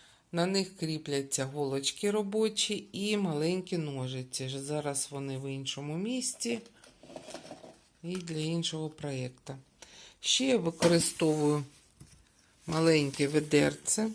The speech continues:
для сміття, для залишок ниток, для чого завгодно. І я використовую в своїй роботі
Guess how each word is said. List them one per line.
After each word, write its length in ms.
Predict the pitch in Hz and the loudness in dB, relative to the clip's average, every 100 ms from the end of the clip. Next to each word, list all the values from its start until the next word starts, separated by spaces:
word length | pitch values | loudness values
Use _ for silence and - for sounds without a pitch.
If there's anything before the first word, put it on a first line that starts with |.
| - - - - - - - - - - - | -8 -20 -20 -20 -20 -20 -20 -20 -20 -12 -6
для 240 | 170 185 | 2 4
сміття, 800 | 185 - 180 175 - 165 165 160 | 4 2 0 0 2 4 4 2
для 380 | 160 170 202 175 | -6 6 10 10
залишок 640 | 156 156 143 143 135 131 - | 8 6 8 6 0 -2 -4
ниток, 1040 | 147 160 185 180 180 202 202 175 165 - - - - - - | -2 0 0 0 2 2 2 2 0 -6 -20 -20 -20 -18 -6
для 120 | 160 | 0
чого 380 | 151 - 165 180 | 0 0 0 0
завгодно. 800 | 165 143 139 127 131 127 139 135 127 - - - - _ | 0 -2 -2 -4 -4 -6 -6 -8 -10 -18 -20 -20 -20 _
І 180 | 185 220 | 2 4
я 140 | 214 | 4
використовую 840 | 175 175 170 156 156 - 170 156 143 | 4 2 4 4 2 0 2 2 0
в 60 | |
своїй 380 | - 151 147 147 | 0 4 4 4
роботі 640 | 139 151 175 214 208 214 | 2 0 2 0 0 -2